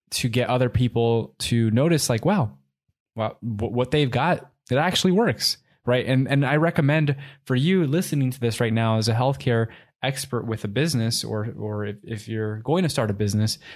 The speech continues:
is to gather as much, um, uh, testimonials, as many Google reviews, as much social proof as you possibly can. And don't wait till the end, right? Wait as soon as, uh, don't wait. As soon as someone has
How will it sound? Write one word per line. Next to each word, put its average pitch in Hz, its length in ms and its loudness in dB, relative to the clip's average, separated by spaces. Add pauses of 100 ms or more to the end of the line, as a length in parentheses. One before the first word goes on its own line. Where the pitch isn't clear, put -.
(180)
is 127 160 0
to 143 80 -2
gather 165 540 0 (220)
as 123 220 2
much, 123 340 0 (140)
um, 104 600 2 (680)
uh, 104 280 -2
testimonials, 135 880 2
as 113 220 -2
many 120 200 2
Google 143 300 2
reviews, 127 460 2
as 113 120 -2
much 135 220 -2
social 135 400 0
proof 135 520 0 (340)
as 135 200 2
you 127 80 2
possibly 131 540 2
can. 131 400 2
And 113 140 4
don't 143 240 2
wait 147 340 0 (220)
till 139 120 2
the 110 160 2
end, 131 320 2
right? 117 260 0 (300)
Wait 147 320 2
as 131 140 2
soon 156 160 4
as, 190 260 0
uh, 135 100 -2 (200)
don't 147 220 2
wait. 143 320 0
As 131 120 2
soon 170 160 4
as 190 80 2
someone 170 240 2
has 143 340 2